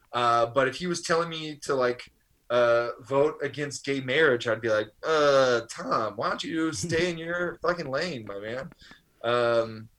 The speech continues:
I heard there were a lot, there was, I heard, um, about friends at B Y U were saying, like, and, and writing excitedly about it, mind you.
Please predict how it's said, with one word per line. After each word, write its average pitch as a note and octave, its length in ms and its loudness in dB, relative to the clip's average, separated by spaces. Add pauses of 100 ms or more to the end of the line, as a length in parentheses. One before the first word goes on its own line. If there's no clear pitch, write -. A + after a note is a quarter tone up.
(380)
I D#3 140 4
heard F#3+ 380 6
there F3+ 180 2
were F3+ 60 6
a - 20 4
lot, F3+ 320 2
there E3 80 4
was, C#3+ 220 0 (100)
I D#3+ 80 0
heard, D#3+ 440 2 (100)
um, A#2+ 500 2 (1000)
about B2+ 600 -2
friends F3+ 320 2
at - 140 2
B F3 120 -4
Y F3+ 180 6
U D3 600 0 (480)
were C#3 180 -4
saying, D3 600 -4
like, C3 340 -2 (460)
and, D3+ 240 -2
and C#3+ 200 -6
writing E3 380 0
excitedly A#2 640 -4
about E2 300 -8
it, G1+ 100 -12 (320)
mind G2+ 280 -8
you. - 160 -14